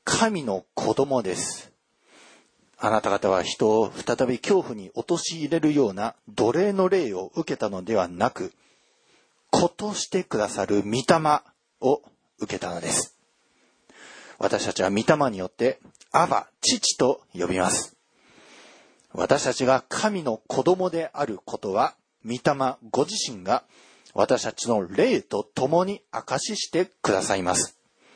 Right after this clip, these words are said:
アメン。ね。子としてくださる霊。ね。私たちは以前は神の子らしくなく歩んでいたかもしれません。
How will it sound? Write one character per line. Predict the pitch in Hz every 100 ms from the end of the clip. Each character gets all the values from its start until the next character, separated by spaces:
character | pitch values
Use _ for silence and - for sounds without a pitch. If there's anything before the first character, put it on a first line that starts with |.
| _ _ _ _ - _
ア | - 98
メ | 104
ン。 | 95 - _ _ _ _ _ -
ね。 | - - - - _ _
子 | - 127
と | - 156
し | -
て | 147
く | 131
だ | 123
さ | 123
る | 107
霊。 | 98 - _ _ _ 71
ね。 | - - - -
私 | 117 120
た | 117
ち | -
は | 123
以 | 110
前 | 95
は | -
神 | - 202 139
の | 110
子 | - 160 151
ら | 202
し | -
く | - 131
な | 107 107 208
く | - 127 127 -
歩 | 127 123
ん |
で | 101 98 - - - - -
い | 127
た | 110
か | 123
も | 113
し | -
れ |
ま | 98
せ | -
ん。 | 82